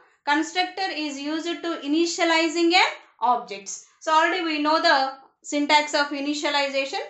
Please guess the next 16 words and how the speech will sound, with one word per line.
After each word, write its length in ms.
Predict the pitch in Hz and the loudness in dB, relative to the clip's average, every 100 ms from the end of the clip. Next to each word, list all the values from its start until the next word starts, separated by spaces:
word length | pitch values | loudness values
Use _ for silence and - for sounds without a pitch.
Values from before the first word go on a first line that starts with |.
| - _ _ | -16 _ _
So 340 | 349 294 285 294 | 2 4 4 -2
this 160 | 320 | -4
is 440 | 349 311 294 - - | -4 -4 -8 -14 -10
what, 280 | 269 311 311 | -2 -2 0
ma? 260 | 330 339 339 - _ 247 | 0 0 -4 -10 _ -6
Name 340 | 285 233 208 | -4 -4 -8
is 120 | 277 311 | -6 0
a 120 | 370 - - _ 262 | 0 0 -10 _ -2
variable. 460 | 277 247 - - - | -2 -2 -6 -14 -12
Con-, 220 | 254 262 - _ _ - | -12 -12 -20 _ _ -12
so 220 | 302 302 | -6 -4
name 240 | 311 339 339 | -2 -4 -4
is 140 | 330 | -6
equal 320 | 330 320 320 311 | -6 -4 -4 -4
to 120 | 453 - - 277 | -8 -8 -10 -2
Rama 480 | 247 240 - 220 | 0 0 0 -4